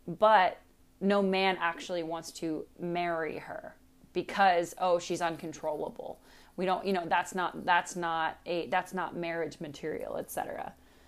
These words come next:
And, you know, women throughout history have really been stripped of their right to sexuality, 'cause sexuality is creativity and creativity is power. A woman's body has been used as currency, either to please a man or produce children, pr-,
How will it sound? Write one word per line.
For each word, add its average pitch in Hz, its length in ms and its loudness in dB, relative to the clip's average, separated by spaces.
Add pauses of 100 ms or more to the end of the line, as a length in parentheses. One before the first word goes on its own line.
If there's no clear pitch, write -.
(320)
And, 175 400 0
you 202 100 -2
know, 160 240 -4 (160)
women 202 340 2
throughout 185 220 2
history 185 380 -2
have 170 180 -4
really 160 240 0
been 156 180 -4
stripped - 720 -6 (120)
of 170 140 -4
their 160 260 0
right 170 300 2
to 180 80 -10
sexuality, - 600 -8
'cause 175 180 -10
sexuality 170 600 2
is 165 100 -2
creativity 160 640 -4
and 147 160 -8
creativity 156 540 -4
is 143 120 -6
power. - 520 -6 (480)
A 190 80 0
woman's 190 360 2
body 170 360 2
has 175 160 -6
been 165 160 -6
used 156 360 -6
as 147 120 -10
currency, 180 840 -4
either 175 240 0
to 170 160 -12
please 170 320 -2
a 170 60 -6
man 156 260 -6
or 160 60 -8
produce 156 360 -10
children, 190 380 -6 (680)
pr-, 175 160 -6